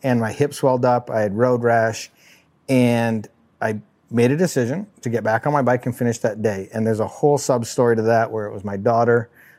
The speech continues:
my why. She was waiting for me. She was doing a five K every single day. And I was like, "I have,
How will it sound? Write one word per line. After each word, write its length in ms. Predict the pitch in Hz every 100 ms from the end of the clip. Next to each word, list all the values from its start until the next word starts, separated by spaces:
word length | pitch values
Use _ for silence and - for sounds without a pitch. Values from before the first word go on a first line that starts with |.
| -
my 140 | 117
why. 520 | 113 110 104 107 110 101
She 140 | -
was 120 | 120
waiting 300 | 120 117 113
for 220 | 113 123 113
me. 80 |
She 140 | 110 113
was 80 | 110
doing 160 | 117
a 40 | 110
five 340 | - 110 113
K 160 | - 120
every 160 | 110 117
single 260 | 127 123
day. 260 | 113 92 98 - _ _ _ _ _ _ -
And 80 | 120
I 60 | 120
was 100 | 110
like, 240 | 117 - -
"I 100 | 123
have, 200 | 123 135